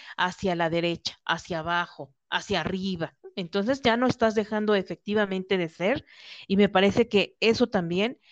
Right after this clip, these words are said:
habría que, que, este, que empezarlo a cuestionar, ponerlo consciente, ¿no? Traerlo a la mesa. ¿De dónde nace esa idea? ¿Quién me hizo creer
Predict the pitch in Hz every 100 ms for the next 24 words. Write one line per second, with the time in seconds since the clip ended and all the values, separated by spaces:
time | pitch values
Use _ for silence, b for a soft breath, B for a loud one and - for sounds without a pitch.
0 | b _ 185 190 185 202 202 202 190 196
1 | 190 - 185 175 180 175 156 _ - 151
2 | 135 - 185 165 180 180 180 196 180 -
3 | 165 165 165 B B B _ _ _ 214
4 | 196 220 226 233 240 202 180 - 196 185
5 | 185 170 208 185 175 185 202 208 202 170
6 | 170 175 156 170 208 254 311 330 240 214
7 | - 277 - B B B - 196 226 208
8 | 196 190 185 - 226 285 311 285 226 -
9 | 233 196 160 156 160 220